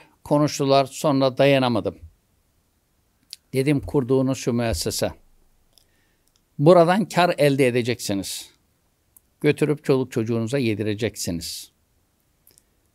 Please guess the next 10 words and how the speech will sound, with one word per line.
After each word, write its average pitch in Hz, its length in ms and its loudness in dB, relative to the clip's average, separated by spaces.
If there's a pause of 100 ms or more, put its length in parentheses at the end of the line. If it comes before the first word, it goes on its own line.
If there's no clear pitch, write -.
Bu 202 160 10
kurduğunuz 156 680 4
yer 123 420 0 (540)
kaç - 260 -2
eve 123 200 0
ateş - 420 -6
düşürecek 104 540 -4
farkında 123 420 -4
mısınız? - 540 -12 (1300)
Kaç 208 260 6